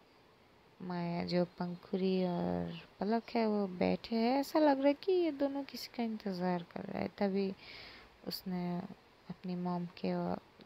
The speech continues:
देखती है कि किचन में, तो उनके पास जाके बोलता है, "हाँ मॉम, क्या आपको कुछ बातें करनी थी? सब कुछ ठीक है?"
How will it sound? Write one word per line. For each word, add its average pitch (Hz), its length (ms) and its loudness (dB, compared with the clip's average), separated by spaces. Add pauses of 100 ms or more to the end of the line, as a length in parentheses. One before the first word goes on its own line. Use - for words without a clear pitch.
(120)
देखती 185 420 0
है 233 100 6
कि 220 200 -8
किचन 208 380 -2
में, 202 220 -2
तो 196 160 -4 (300)
उनके 175 540 -6
पास 180 280 -2
जाके 185 240 -4
बोलता 240 240 -4
है, 254 140 -4
"हाँ 269 100 -4
मॉम, 247 380 -4
क्या - 260 -8
आपको 208 380 -4
कुछ - 280 -8
बातें 190 380 -4
करनी 233 360 -6 (100)
थी? 226 80 0
सब - 220 -8
कुछ - 240 -8
ठीक 220 280 0
है?" 254 120 -4